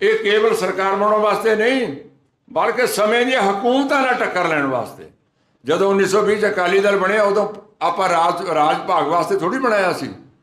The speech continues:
ਨਾ ਇਹ ਰਾਜ ਭਾਗ ਵਾਸਤੇ ਪਾਰਟੀ ਬਣੀ ਸੀ, ਇਹ ਪਾਰਟੀ ਨਹੀਂ ਸੀ ਉਦੋਂ, ਉਦੋਂ ਤਾਂ ਇੱਕ ਲਹਿਰ ਸੀ, ਉਦੋਂ ਇੱਕ ਸੰਸਥਾ ਸੀ। ਇਹ ਲਹਿਰ ਦੇ ਰੂਪ ਚ ਚੱਲ ਪਈ, ਜਿਵੇਂ ਹੁਣ ਲਹਿਰ ਭਰਤੀ ਦੀ ਚੱਲਦੀ ਹੈ ਕਿ ਇਹ ਸੇਵਾ ਦੀ ਹੈ, ਇਹ ਕੁਰਬਾਨੀ ਦੀ ਹੈ, ਇਹ ਸੰਘਰਸ਼ ਦੀ ਹੈ, ਇਹ ਲਹਿਰ ਸੀ।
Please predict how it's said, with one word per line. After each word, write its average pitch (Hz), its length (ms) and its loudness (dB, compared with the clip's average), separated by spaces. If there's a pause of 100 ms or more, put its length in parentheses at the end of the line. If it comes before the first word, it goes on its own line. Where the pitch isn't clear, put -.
(460)
ਨਾ 143 280 2
ਇਹ 233 120 2
ਰਾਜ 214 220 0
ਭਾਗ 185 320 0
ਵਾਸਤੇ 185 300 0
ਪਾਰਟੀ 180 380 -2
ਬਣੀ 151 380 0
ਸੀ, - 300 -8
ਇਹ 175 80 -6
ਪਾਰਟੀ 208 460 0
ਨਹੀਂ 269 140 2
ਸੀ 220 120 0
ਉਦੋਂ, 147 340 2 (720)
ਉਦੋਂ 190 240 0
ਤਾਂ 247 100 2
ਇੱਕ 254 120 -2
ਲਹਿਰ 208 380 2
ਸੀ, 151 360 -6 (640)
ਉਦੋਂ 196 220 2
ਇੱਕ 214 120 0
ਸੰਸਥਾ 240 520 0
ਸੀ। 151 300 -4 (340)
ਇਹ 214 120 2
ਲਹਿਰ 180 300 2
ਦੇ 240 160 0
ਰੂਪ 247 180 0
ਚ 226 100 -8
ਚੱਲ 214 240 0
ਪਈ, 247 140 -4
ਜਿਵੇਂ 254 180 -4
ਹੁਣ 202 200 0
ਲਹਿਰ 202 220 0
ਭਰਤੀ 180 320 -2
ਦੀ 196 120 -8
ਚੱਲਦੀ 180 460 0
ਹੈ 151 80 2 (540)
ਕਿ 208 60 -2
ਇਹ 208 200 2
ਸੇਵਾ 190 400 2
ਦੀ 170 280 0
ਹੈ, 135 40 0
ਇਹ 117 240 -4
ਕੁਰਬਾਨੀ 190 600 0
ਦੀ 185 240 -2
ਹੈ, 147 80 0
ਇਹ 160 60 0
ਸੰਘਰਸ਼ 180 480 -2
ਦੀ 190 300 2
ਹੈ, 113 220 -4
ਇਹ 170 120 -2
ਲਹਿਰ 185 280 0
ਸੀ। 110 240 -8